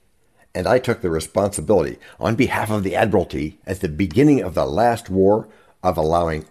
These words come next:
all regular troops to be sent out of the country.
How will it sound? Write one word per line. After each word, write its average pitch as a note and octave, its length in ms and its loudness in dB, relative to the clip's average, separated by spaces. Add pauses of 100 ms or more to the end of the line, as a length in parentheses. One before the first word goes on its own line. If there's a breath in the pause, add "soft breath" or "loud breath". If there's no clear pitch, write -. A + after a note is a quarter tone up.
all A#2+ 520 4
regular F2+ 400 0
troops - 380 -2 (200 soft breath)
to - 60 -10
be D2+ 140 -6
sent G2+ 260 -2
out A2 220 2
of A2 100 0
the - 80 -2
country. - 440 -6